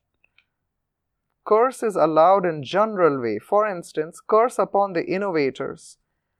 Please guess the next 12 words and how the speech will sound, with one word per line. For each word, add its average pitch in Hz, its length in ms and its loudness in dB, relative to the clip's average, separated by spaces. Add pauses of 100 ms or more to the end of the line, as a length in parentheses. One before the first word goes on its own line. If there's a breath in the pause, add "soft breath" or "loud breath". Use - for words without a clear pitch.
(200)
curse 202 460 0
upon 156 460 -2
the 196 80 -4
transgressors. - 1040 -6 (300)
The 139 100 -14 (100)
second 240 320 -4
stage 175 380 -2
is - 160 -12
curse 190 480 -2
specially 240 760 -4
upon 170 380 -2
people, 143 480 -4